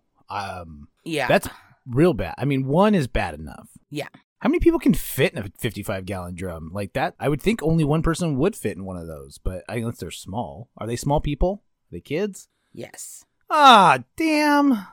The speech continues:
Speaker 2: So the barrel contained the remains of an adult woman and a child, a girl between the ages of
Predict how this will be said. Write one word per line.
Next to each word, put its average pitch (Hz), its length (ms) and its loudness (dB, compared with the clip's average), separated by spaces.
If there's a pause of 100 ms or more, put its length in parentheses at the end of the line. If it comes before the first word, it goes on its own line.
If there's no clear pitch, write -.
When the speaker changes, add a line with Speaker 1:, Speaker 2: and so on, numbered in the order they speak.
(180)
Speaker 2:
So - 180 -6
the 185 120 -4
barrel 196 280 4
contained 208 460 -4
the 185 60 -4
remains 170 420 -4
of 151 100 -4
an 147 100 -6
adult 139 420 -4
woman 139 520 -8
and 135 200 -6
a 123 60 -8
child, - 640 -12 (240)
a 156 80 -2
girl 165 400 0
between 160 340 -8
the 147 160 -8
ages 143 300 -10
of 131 100 -14